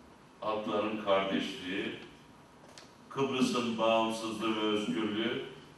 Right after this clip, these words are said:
kendi kaderini tayin hakkı gerçek anlamda kazanacaktır. Buna inanıyorum ben. Şimdi Aristofyas'ın açıklamasını dinlediniz değil mi?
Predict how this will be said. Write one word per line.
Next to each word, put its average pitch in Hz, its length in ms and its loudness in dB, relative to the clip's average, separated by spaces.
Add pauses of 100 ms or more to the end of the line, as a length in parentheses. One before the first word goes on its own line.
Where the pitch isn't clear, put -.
kendi 104 360 -4
kaderini 107 580 -2
tayin 113 240 0
hakkı 104 360 -4
gerçek 104 360 -2
anlamda 95 600 0
kazanacaktır. 82 680 -10 (180)
Buna 131 240 2
inanıyorum 92 600 -2
ben. - 80 -16 (1300)
Şimdi 214 640 4 (2250)
Aristofyas'ın 185 920 -2
açıklamasını 180 640 -8
dinlediniz 92 540 -8
değil 214 120 -4
mi? 95 220 -8